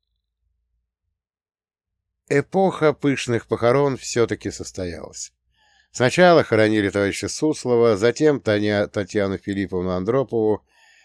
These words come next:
теперь вот хороним Хрущева. Народу тьма тьмущая, и никому и в голову не пришлось по классике нагнать бюджетников.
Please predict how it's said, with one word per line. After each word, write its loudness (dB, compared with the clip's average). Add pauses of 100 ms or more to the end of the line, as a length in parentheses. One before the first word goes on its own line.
(100)
теперь 4
вот 2
хороним 2
Хрущева. -12 (1000)
Народу 4
тьма 0
тьмущая, -6 (380)
и 0
никому 6
и 6
в 2
голову 6
не 0
пришлось -2
по 0
классике -2 (220)
нагнать 2
бюджетников. -6